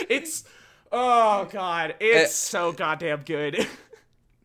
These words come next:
Speaker 2: Yeah, and, um, yeah, th-, there, there's, there's, there's another moment like that in the recent Halo episode, uh, where he talks about, like, anti-imperialism. Yeah, he's, man, I, I love this guy. <laughs>
Speaker 1: I, I do too. I, I, I feel like it might be,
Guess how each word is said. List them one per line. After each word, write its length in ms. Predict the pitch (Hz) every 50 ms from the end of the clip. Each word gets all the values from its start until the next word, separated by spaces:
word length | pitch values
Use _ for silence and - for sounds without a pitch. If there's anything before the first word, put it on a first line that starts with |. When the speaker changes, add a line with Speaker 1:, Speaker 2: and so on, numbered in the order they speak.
| _ _ _ _ - - _ -
Speaker 2:
Yeah, 320 | 139 151 147 139 135 131 127 -
and, 340 | 151 156 151 151 139 131 147
um, 400 | 143 143 139 135 131 123 123 120 135
yeah, 240 | 131 147 139 135 131
th-, 160 | 139 139 131
there, 180 | 143 143 139
there's, 440 | - 127 139 135 127 117 - - -
there's, 320 | 131 147 139 135 123 - -
there's 300 | 160 160 156 147 131 156
another 340 | 143 143 151 151 139 139
moment 260 | 131 135 131 131 135 127
like 140 | 127 120
that 140 | - 127 123
in 80 | 123 120
the 60 | 120
recent 300 | 120 127 120 - - -
Halo 300 | 120 127 120 120 117 120
episode, 600 | 117 113 117 120 - - 123 120 117 117 117 113
uh, 260 | - 120 113 113 110
where 200 | 113 120 117 117
he 80 | 113 113
talks 220 | - 123 113 -
about, 120 | 127 120 117
like, 220 | 117 117 - - _ - - 139 -
anti-imperialism. 1120 | 123 123 120 120 131 127 127 - 135 117 120 120 117 117 120 120 117 123 117 120 120 - - - 240 180 -
Yeah, 260 | 165 190 170 - -
he's, 380 | 214 226 226 - - - - _ _ _ _ _ _ _ _ _ _ _ _ _
man, 500 | 123 127 131 131 127 120 117 113 110 113 - _ _ _ _ _ _ -
I, 140 | - 175 - -
I 40 | 190
love 220 | 185 147 131 123
this 160 | 117 120 - -
guy. 340 | 123 117 113 117 120 120 - - - -
<laughs> 160 | - - -
Speaker 1:
I, 160 | 285 - 339 -
I 100 | 269 294
do 140 | 277 285 254
too. 320 | - - 254 208 208 208 196
I, 140 | 208 233 254
I, 280 | 240 - 254 254 240 233
I 40 |
feel 180 | 247 254 269 269
like 140 | 262 262 233
it 100 | 220 180
might 220 | 208 214 214 214
be, 120 | 208 208